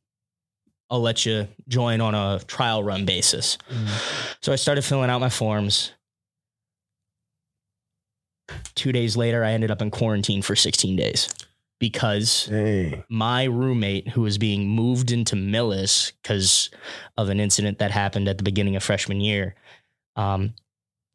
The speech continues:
Speaker 1: the two day, in the two days that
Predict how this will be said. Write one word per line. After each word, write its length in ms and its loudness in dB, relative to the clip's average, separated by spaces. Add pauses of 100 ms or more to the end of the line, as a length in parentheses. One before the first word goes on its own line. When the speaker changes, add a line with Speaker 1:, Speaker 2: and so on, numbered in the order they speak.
(460)
Speaker 1:
the 120 0
two 380 0
day, 160 0 (100)
in 140 2
the 100 2
two 320 0
days 800 0 (100)
that 420 -2